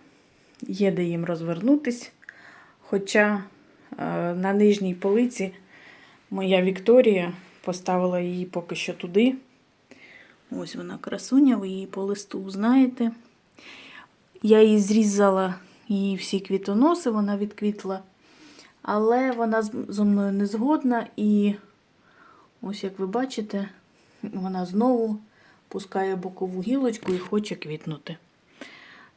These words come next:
Тож, побачимо, чи буде вона, е,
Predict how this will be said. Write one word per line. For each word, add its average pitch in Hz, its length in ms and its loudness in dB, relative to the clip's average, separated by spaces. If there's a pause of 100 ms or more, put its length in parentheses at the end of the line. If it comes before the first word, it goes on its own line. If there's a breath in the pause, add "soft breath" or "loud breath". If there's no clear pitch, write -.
(100)
Тож, - 520 0 (1500 loud breath)
побачимо, 180 680 -4 (1200 loud breath)
чи 208 140 0
буде 190 240 2
вона, 175 360 -2 (360 loud breath)
е, 214 40 -8